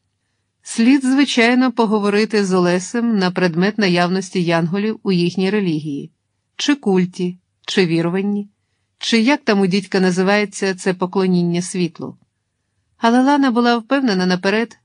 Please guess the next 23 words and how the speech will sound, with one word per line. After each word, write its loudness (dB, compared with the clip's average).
що -4
нічого -2
це -4
їй 2
не 0
дасть. -6
А 4
ще -2
вона 2
бажала 0
бути -2
впевненою, -4
що -2
дійсно 0
хоче -2
звідси -2
вибратись. -6
Переконувала 2
себе -2
у -2
цьому, -4
але 2
виходило 0